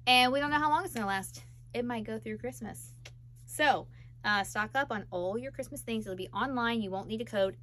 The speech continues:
and in store. Otherwise, we have our show on Sunday with Caleb and I, the Fab Stash Show at three P M.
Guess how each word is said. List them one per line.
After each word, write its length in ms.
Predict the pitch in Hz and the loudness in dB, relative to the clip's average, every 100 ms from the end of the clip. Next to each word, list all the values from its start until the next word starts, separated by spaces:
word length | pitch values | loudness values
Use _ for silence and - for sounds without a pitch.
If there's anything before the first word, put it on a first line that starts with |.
| - | -4
and 340 | 220 226 226 | 0 0 -2
in 260 | 196 185 185 | -2 -4 -4
store. 460 | - - 185 156 - - - - - - - - - | -8 -4 -2 -2 -6 -18 -20 -20 -18 -16 -14 -14 -4
Otherwise, 480 | 196 320 415 339 339 | 2 6 8 8 6
we 100 | 311 | 4
have 160 | 285 262 | 4 4
our 120 | 214 | 2
show 380 | 214 285 277 277 | 6 10 10 10
on 200 | 214 202 | 6 0
Sunday 580 | - 285 302 339 349 392 480 508 - - | 2 6 6 8 10 10 10 4 -6 0
with 280 | 262 240 - | 6 6 6
Caleb 360 | - 294 311 302 | 2 4 6 6
and 100 | 294 | 6
I, 180 | 302 | 6
the 80 | 359 | 4
Fab 280 | - 262 254 | 6 8 8
Stash 340 | - 262 247 | 6 6 6
Show 240 | - 277 311 | 6 4 6
at 140 | 220 | 2
three 200 | - 247 | 0 -4
P 300 | 226 240 220 | -4 0 2
M. 240 | 254 320 | 4 4